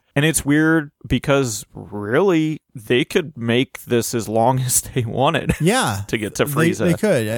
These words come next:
Speaker 2: Uh,
Speaker 1: Um,
Speaker 2: and what's probably the most interesting thing about the situation is that the movie finally came out in Japan. It came out, I believe,
Speaker 1: Yeah.
Speaker 2: October seventh. So now that we're wrapping up the Battle of Gods arc, we're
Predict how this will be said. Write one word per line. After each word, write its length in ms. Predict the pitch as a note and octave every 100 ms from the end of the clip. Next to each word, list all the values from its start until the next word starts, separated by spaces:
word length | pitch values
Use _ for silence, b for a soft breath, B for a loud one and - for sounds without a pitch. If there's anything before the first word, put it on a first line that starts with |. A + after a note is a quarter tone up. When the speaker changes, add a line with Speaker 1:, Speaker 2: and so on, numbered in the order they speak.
| A2+
Speaker 2:
Uh, 40 |
Speaker 1:
Um, 340 | G#2+ G#2+ G#2 G2+
Speaker 2:
and 320 | F#3 F3 F3+
what's 420 | F#3 - - - E3+
probably 420 | F#3+ A#3 A3 F3
the 60 | E3
most 220 | D3 C#3
interesting 480 | E3 D3+ D3 D3 C#3
thing 180 | D#3+ D3
about 220 | C3+ B2+
the 80 | B2+
situation 720 | - - B2 D3+ D#3+ A2+ G2+ -
is 180 | C3+ A#2+
that 300 | C3 A#2+ - _ _
the 80 | D#3+
movie 260 | E3+ D#3+ E3
finally 380 | E3 E3 C#3+
came 240 | B2 D3 C3
out 140 | C#3
in 80 | G#2
Japan. 440 | - A#2+ D#2+ B1+ -
It 80 | C3
came 160 | D3 C3
out, 140 | B2+
I 40 | A2+
believe, 220 | C3 C3
Speaker 1:
Yeah. 120 | G#2+ F#2
Speaker 2:
October 280 | C3 A2+
seventh. 540 | A2 F3+ D#3+ G#2+ G2+ -
So 500 | - C3+ B2+ A#2 A#2
now 180 | C#3 C#3
that 120 | C#3
we're 140 | C3 B2+
wrapping 340 | C3+ C3 C3+
up 80 | B2+
the 80 | -
Battle 240 | C3 B2+
of 60 | A#2+
Gods 300 | B2+ D3 C#3+
arc, 240 | A2+ A2+ -
we're 180 | A#2+